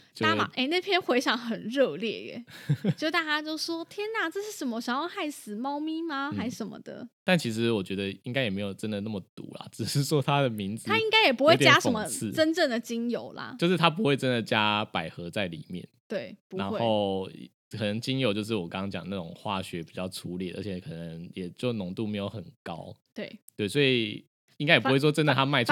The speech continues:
Speaker 1: 去之后，
Speaker 2: 反-，反而，
Speaker 1: 有人踏进去
Speaker 2: 反而要想说：“
Speaker 1: 就毒死这样。
Speaker 2: 啊，好险，这应该不纯。”就是，<laughs> 还要想说：“啊，好险，好险，这应该不纯，没问题。”这样。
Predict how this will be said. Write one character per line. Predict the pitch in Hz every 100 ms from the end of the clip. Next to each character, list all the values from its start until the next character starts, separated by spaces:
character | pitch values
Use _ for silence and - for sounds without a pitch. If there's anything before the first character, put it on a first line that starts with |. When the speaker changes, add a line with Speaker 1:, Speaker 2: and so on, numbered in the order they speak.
| 277
Speaker 1:
去 | 285 294
之 | 254
后， |
Speaker 2:
反-， | 269 285
反 |
而， |
Speaker 1:
有 | 330
人 | 403
踏 | 403
进 | -
去 | 240
Speaker 2:
反 |
而 |
要 | 240
想 |
说：“ | 285 294 320 - -
Speaker 1:
就 | -
毒 | -
死 |
这 |
样。 | 196
Speaker 2:
啊， | 247
好 |
险， | 294 302 226 214
这 | 311
应 | 302
该 | 277
不 | 269 277
纯。” | - 233 208 226 -
就 | -
是， | - - 254 453 466 508 - -
<laughs> | _ _ _ - 880 807 698
还 | 381
要 |
想 | 415 294
说 |
：“啊， | 339 285
好 | 262
险， | 311 240
好 | 240 254
险， | 220
这 | 220 269
应 |
该 | 262 254
不 | 285
纯， | - 226
没 | 208
问 | 254 269 240
题。” | 233 -
这 | 151
样。 | 117 127